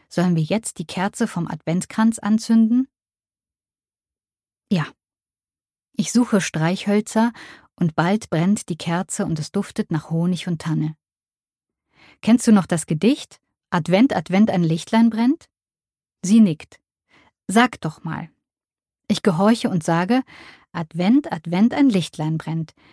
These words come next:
Erst eins, dann zwei, dann drei, dann vier, dann steht das Christkind vor der Tür. Sie bewegt ihre Lippen leicht zeitversetzt zum Text.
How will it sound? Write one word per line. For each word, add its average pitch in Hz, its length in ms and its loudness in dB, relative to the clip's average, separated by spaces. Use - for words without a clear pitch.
Erst - 240 -6
eins, 202 420 2
dann 170 160 -4
zwei, 175 440 0
dann 165 220 0
drei, 160 300 0
dann 170 180 0
vier, 254 340 0
dann 254 140 0
steht 156 260 -4
das 226 120 -6
Christkind - 420 -6
vor 143 140 -10
der 143 160 -10
Tür. - 280 -10
Sie 185 140 0
bewegt 196 400 -2
ihre 170 140 -4
Lippen 202 380 0
leicht 170 520 -2
zeitversetzt 175 760 -4
zum 214 180 0
Text. - 480 -16